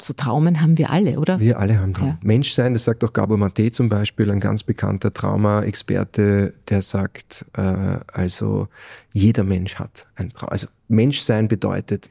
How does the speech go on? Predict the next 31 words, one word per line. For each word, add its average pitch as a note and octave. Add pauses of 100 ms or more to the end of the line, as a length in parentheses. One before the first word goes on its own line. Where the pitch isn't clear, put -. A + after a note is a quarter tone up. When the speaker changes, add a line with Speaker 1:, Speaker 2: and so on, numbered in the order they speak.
Speaker 2:
Trauma. F#2 (100)
Speaker 1:
Und F#3+
Speaker 2:
Das E3+
Speaker 1:
wenn F3+
ich G3
Speaker 2:
geht G3+
Speaker 1:
dich -
Speaker 2:
gar E3+
nicht B2
Speaker 1:
ri-, -
Speaker 2:
anders. B2+
Speaker 1:
richtig G#3
verstanden G3
habe, F#3+
dann E3+
kann E3+
ich A3+
mit -
Breathwork F3+ (120)
mein D#3+
Trauma D3+ (240)
oder B2+
Traumen, D3+
es D#3
sind E3
ja D3
wahrscheinlich C#3
mehrere, C#3+
wegatmen? E3 (960)
Speaker 2:
Nicht A2+
we-, G2+